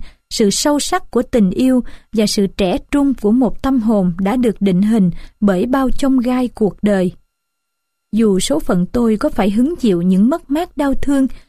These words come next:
những thất vọng đắng cay ê chề đến đâu chăng nữa, tôi vẫn sẽ đương đầu với từng thử thách bằng tất cả nghị lực và bản lĩnh của mình. Vì cuộc sống đã ban cho tôi nhiều món quà,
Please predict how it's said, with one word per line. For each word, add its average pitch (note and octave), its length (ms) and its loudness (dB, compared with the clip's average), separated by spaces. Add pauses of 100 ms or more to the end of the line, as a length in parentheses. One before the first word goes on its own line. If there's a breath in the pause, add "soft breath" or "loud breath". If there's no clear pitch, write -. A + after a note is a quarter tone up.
(140 soft breath)
những A3+ 160 2
thất F4+ 240 -6
vọng F#3+ 320 2
đắng A#3+ 280 0
cay C#4 220 0
ê C#4 220 0
chề G#3 320 0
đến G#3+ 240 -2
đâu B3 200 0
chăng B3+ 260 2
nữa, F#3+ 280 0 (680)
tôi A3+ 300 2
vẫn G3+ 140 0
sẽ A3+ 180 -2
đương B3+ 300 2
đầu F#3+ 380 0
với B3+ 160 0 (100)
từng F#3+ 220 2
thử F#3 180 0
thách F4 220 -2 (440)
bằng G#3 220 2
tất - 240 -4
cả G#3 120 2
nghị B3 260 2
lực G3+ 300 2
và F#3+ 280 0
bản F3+ 280 0
lĩnh A#3+ 240 0
của G#3+ 180 0
mình. G#3+ 300 2 (760)
Vì G#3 200 2
cuộc F#3 260 -6
sống A#3+ 360 0
đã F#3+ 120 0
ban B3 240 0
cho B3+ 160 -2
tôi A#3+ 300 0
nhiều A3 240 4
món G#3 320 2
quà, G3+ 280 0